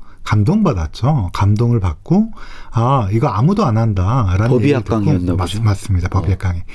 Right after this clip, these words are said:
Speaker 1: 저희 대학에서
Speaker 2: 네.
Speaker 1: 법의학 교수님이 두 분 계셨었는데
Speaker 2: 네.
Speaker 1: 그 교수님의 강의를 듣고 아무도 안 한다 그러니까 젊었을 때 왜 좀 청개구리, '아무도 안 한다면 내가 해야겠다.'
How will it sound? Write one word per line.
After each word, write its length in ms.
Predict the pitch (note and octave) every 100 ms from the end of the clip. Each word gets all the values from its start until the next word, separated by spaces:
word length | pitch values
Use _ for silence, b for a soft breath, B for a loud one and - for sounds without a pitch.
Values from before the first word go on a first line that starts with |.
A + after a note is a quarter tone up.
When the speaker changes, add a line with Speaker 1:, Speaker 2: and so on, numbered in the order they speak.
| B -
Speaker 1:
저희 240 | - C#3+
대학에서 600 | D3 A#2+ G2 F#2 D#3+ D#3+ B B
Speaker 2:
네. 140 | G2+ F#2 -
Speaker 1:
법의학 400 | C3 A#2+ B2 A#2
교수님이 400 | - A#2 A#2+ A2+ A2
두 120 | A#2
분 140 | A#2
계셨었는데 760 | G#2 G2 F#2+ - F#2 E2+ E3 E3
Speaker 2:
네. 160 | A2+ F#2+ E2+ B B -
Speaker 1:
그 120 | -
교수님의 400 | A#2+ A#2+ C3 B2+
강의를 380 | B2 G2+ G#2+ G#2
듣고 500 | G2 F#2 - F#3+ A3+ - b b b b b
아무도 320 | A#2+ D#3+ A#3+
안 120 | A2 A2
한다 200 | C#3 C3+
그러니까 480 | A#2+ G2 F#2+ D3+ F#2+
젊었을 360 | G#2 C#3 G3
때 80 | G3
왜 120 | D3 G2
좀 160 | A2+
청개구리, 680 | - - A3 G#3+ - G2 F2 - B B
'아무도 320 | G#2 A#2+ D3+
안 120 | A2
한다면 400 | G#2+ A2 G#2+ G#2+
내가 240 | F#2 F#2 B2
해야겠다.' 840 | B2 G2+ F#2 - E2+ E2+ F#2+ F2